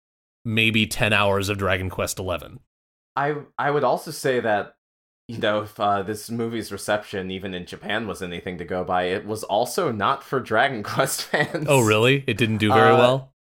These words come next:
Speaker 2: I, I think it did, like, well enough, but, like, the issue was, like, no one liked that plot twist, and I can understand why. It comes way too late in the movie for it to really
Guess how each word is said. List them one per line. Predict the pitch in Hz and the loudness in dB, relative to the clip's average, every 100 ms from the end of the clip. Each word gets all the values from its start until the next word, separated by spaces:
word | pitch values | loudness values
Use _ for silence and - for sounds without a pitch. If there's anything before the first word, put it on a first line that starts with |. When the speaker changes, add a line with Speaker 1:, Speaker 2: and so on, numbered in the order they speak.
| _ - | _ -2
Speaker 2:
I, | 160 147 - _ - | 0 -2 -10 _ -4
I | 151 | -2
think | 151 233 | -2 -4
it | 220 | -2
did, | 120 98 | -2 -2
like, | 101 92 104 | -4 -2 0
well | 101 90 | 0 0
enough, | 90 104 - - | -2 -2 -2 -6
but, | 98 | -4
like, | 95 90 | -4 -4
the | 104 110 | -4 -4
issue | - 113 | -4 -6
was, | 92 92 87 | -2 -4 -4
like, | 92 85 | -4 -6
no | 92 82 | -6 -6
one | 90 87 | -6 -6
liked | 87 87 | -6 -4
that | 90 - | -4 -4
plot | - 92 - | -2 -2 -4
twist, | 85 80 - - - - | -8 -8 -10 -16 -18 -6
and | 101 92 98 - - _ 82 | -4 -4 -8 -12 -18 _ -6
I | 98 | -4
can | - 107 95 - | -4 -8 -8 -8
understand | 90 95 95 - 98 90 82 | -8 -6 -8 -6 -6 -6 -6
why. | 82 101 | -2 -2
It | 85 80 | -2 -6
comes | 104 90 - | -10 -10 -10
way | 80 87 | -8 -6
too | 90 - 87 | -6 -10 -8
late | 85 98 95 | -4 -4 -4
in | 85 | -10
the | |
movie | 82 87 87 82 85 | -8 -8 -8 -10 -12
for | - 95 | -6 -4
it | 87 | -4
to | 98 | -6
really | 90 90 87 82 | -4 -2 -4 -8